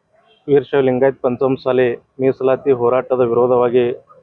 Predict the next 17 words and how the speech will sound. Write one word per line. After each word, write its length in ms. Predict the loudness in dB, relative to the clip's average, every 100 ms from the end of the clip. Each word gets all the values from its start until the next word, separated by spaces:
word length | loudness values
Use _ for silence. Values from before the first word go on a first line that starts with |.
| _ _ -4
ಹೇಳಿಕೆಯನ್ನು 460 | 0 0 0 -2 -2
ಕೊಟ್ಟಿರ್ತಾರೆ. 680 | -6 -8 -12 -6 -2 -4 -6 _ _ _ _ _ _ _ _ _ 0
ಇವತ್ತು 320 | 0 0 -2
ನಾವು 440 | 0 0 -2 -6 _ _ _ _ _ -4
ಆಳಂದ 280 | -2 -2 -2
ತಾಲೂಕಿನ 380 | -2 -2 -2 -2 -2 -4 -8
ಪಂಚಮಸಾಲಿ 640 | -8 -4 -6 -2 0 -2
ಸಮಾಜದ 800 | -2 -2 -2 0 0 2 0 -2 -4
ಎಲ್ಲ 180 | -2 0
ಹಿರಿಯ 300 | 2 2 2
ಮುಖಂಡರು 500 | 0 -2 -2 -2 -2
ಅದನ್ನು 440 | -2 -2 -4 -8 -10 _ _ _ _
ಖಂಡಿಸ್ತೀವಿ. 540 | -4 0 0 0 0
ಮೊದಲನೇದಾಗಿ 680 | 0 0 0 0 0 -2 -6 -10 _ _ _ _ _ _ _ _ _ -20 -8 0
ಬಿ 140 | 2
ಆರ್ 140 | 2
ಪಾಟೀಲ್ 440 | 0 -4 -2 -2